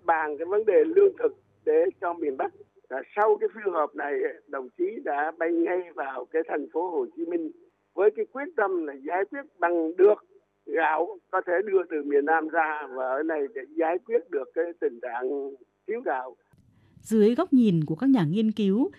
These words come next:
Speaker 2: như Phó Giáo sư Tiến sĩ Bùi Đình Phong, Học viện Chính trị Quốc gia Hồ Chí Minh, Chủ tịch Hội đồng Bộ trưởng Phạm Hùng là nhà lãnh đạo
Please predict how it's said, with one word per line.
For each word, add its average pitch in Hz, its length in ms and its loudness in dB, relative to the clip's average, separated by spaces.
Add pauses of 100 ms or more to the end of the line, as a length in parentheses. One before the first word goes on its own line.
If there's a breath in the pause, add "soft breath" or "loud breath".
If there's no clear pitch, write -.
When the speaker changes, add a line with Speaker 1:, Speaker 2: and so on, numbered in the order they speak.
(160 loud breath)
Speaker 2:
như 269 200 6
Phó 214 200 2
Giáo 247 120 2
sư 269 220 2
Tiến 220 140 2
sĩ - 240 -2
Bùi 226 180 2
Đình 165 240 0
Phong, 233 260 2 (280 loud breath)
Học 196 180 -2
viện 233 180 2
Chính 226 160 2
trị - 180 0
Quốc 311 160 -2
gia 240 160 2
Hồ 202 220 2
Chí 185 160 -4
Minh, 226 300 4 (460 soft breath)
Chủ 247 160 2
tịch 247 120 0
Hội 190 100 2
đồng 196 180 2
Bộ 185 120 4
trưởng 185 200 0
Phạm - 220 -4
Hùng 185 320 4 (160)
là 208 140 0
nhà 185 140 2
lãnh 185 200 2
đạo 254 140 2